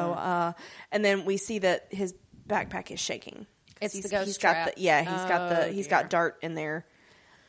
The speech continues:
Speaker 1: Um, and so <sighs> we go to, uh, <laughs> oh my God, Carl and Lenny, they're terrible. They're, like, the worst. They're, like, they're not bad cops necessarily. Well, I think, okay, I think,
Speaker 2: I, I,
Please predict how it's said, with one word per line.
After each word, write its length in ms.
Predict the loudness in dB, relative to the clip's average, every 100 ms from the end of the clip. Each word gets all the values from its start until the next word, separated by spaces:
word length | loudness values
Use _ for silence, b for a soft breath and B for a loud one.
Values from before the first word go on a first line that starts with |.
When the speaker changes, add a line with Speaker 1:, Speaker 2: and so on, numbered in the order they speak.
| b
Speaker 1:
Um, 440 | 2 2 0 -6 -12 _
and 140 | -2 2
so 460 | 10 12 12 8 4 B B
<sighs> 260 | B B -2
we 100 | 6
go 240 | 10 10
to, 380 | 8 2 2 2
uh, 600 | 6 8 10 8 4 0 -6 _
<laughs> 240 | -6 -2 2
oh 140 | 2
my 100 | 2
God, 240 | 2 0
Carl 260 | 0 -2 0
and 80 | -2
Lenny, 240 | -4 -4 -4
they're 160 | -4
terrible. 480 | -2 -2 -2 -4 -8 b b
They're, 140 | 8 8
like, 120 | 10
the 100 | 8
worst. 400 | 8 6 4 0 2
They're, 200 | 4 6
like, 140 | 4 0 B 0
they're 100 | 4 10
not 260 | 10 8
bad 320 | 8 8 6 4
cops 300 | 2 2 0
necessarily. 500 | -2 -2 -2 0 4
Well, 100 | 4
I 40 |
think, 240 | 2 -4 -4
okay, 260 | -2 0 0
I 40 |
think, 200 | 2 2
Speaker 2:
I, 140 | 4 4
I, 220 | 4